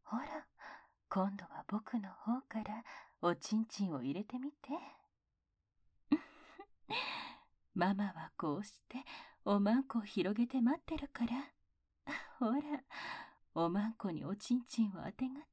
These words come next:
て。そう。<laughs> 僕のおちんちん、夢の中でもガチガチね。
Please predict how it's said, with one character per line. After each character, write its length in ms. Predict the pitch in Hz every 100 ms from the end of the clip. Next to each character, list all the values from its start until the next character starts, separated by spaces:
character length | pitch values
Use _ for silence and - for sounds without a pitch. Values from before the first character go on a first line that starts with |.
| _
て。 100 | 294 392 - _ _ _ _ _ _ _ _ _ - - _ _ _ _ 427 - - - - - -
そ 60 | -
う。 40 | 226 339 415 - - - - - - - - - - - 381 - 427 _ - 554 554 - - - - -
<laughs> 0 |
僕 360 | 180 208 -
の 80 | 196 165 180
お 60 | -
ち 260 | - 220
ん 100 | 285
ち 180 | - -
ん、 20 | - - - - -
夢 320 | 185 170 185
の 100 | 202
中 300 | 196 226 233
で 100 | 214
も 140 | 170 -
ガ 160 | 180 175
チ 160 | -
ガ 140 | 214 247
チ 220 | - 294
ね。 440 | 330 381 - -